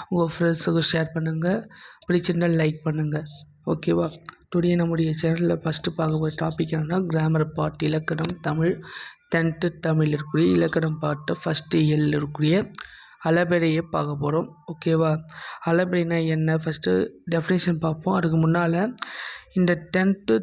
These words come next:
தமிழ் ஃபர்ஸ்ட் யூனிட்ல இருக்கக்கூடிய எழுத்து, சொல், இந்த ரெண்டுமே டி என் பி எஸ்ல இருக்கு. ஓகேவா? இதுல இருந்து கொஸ்டின்ஸ் வந்து வரலாம். So, மா-, பாருங்க. ஓகேவா? டி என் பி எஸ் சி படிக்கிற ஸ்டூடெண்ட்ஸுக்கு இது யூஸ்ஃபுல்லா இருக்கும். ஓகேவா? ஃபர்ஸ்ட் இலக்கணம்னா என்ன?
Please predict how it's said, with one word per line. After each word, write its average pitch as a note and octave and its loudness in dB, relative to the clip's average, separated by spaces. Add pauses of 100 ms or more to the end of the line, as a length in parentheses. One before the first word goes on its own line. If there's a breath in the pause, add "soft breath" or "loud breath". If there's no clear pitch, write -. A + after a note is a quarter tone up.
தமிழ் F#3 0
ஃபர்ஸ்ட் F3 -4
யூனிட்ல G3 -4
இருக்கக்கூடிய F3 -2 (160)
எழுத்து, F#3+ 2
சொல், E3 0
இந்த F3 -2
ரெண்டுமே F#3 0
டி F#3+ 2
என் G3+ 4
பி F#3 2
எஸ்ல E3 -2
இருக்கு. D#3 -2
ஓகேவா? F3 0 (580 loud breath)
இதுல E3+ -4
இருந்து F#3 -2
கொஸ்டின்ஸ் G3+ 0
வந்து F#3 2
வரலாம். E3+ 0
So, F3+ -2
மா-, E3 -2 (920 loud breath)
பாருங்க. E3+ 0
ஓகேவா? E3+ -2
டி F#3 0
என் F3+ 2
பி E3+ 0
எஸ் E3 -4
சி E3+ -12
படிக்கிற D#3+ -6
ஸ்டூடெண்ட்ஸுக்கு E3+ -4
இது G#3+ 0
யூஸ்ஃபுல்லா D#3+ 0
இருக்கும். D3 -6
ஓகேவா? F#3 0 (600 loud breath)
ஃபர்ஸ்ட் - -2
இலக்கணம்னா G3 2
என்ன? F3 -8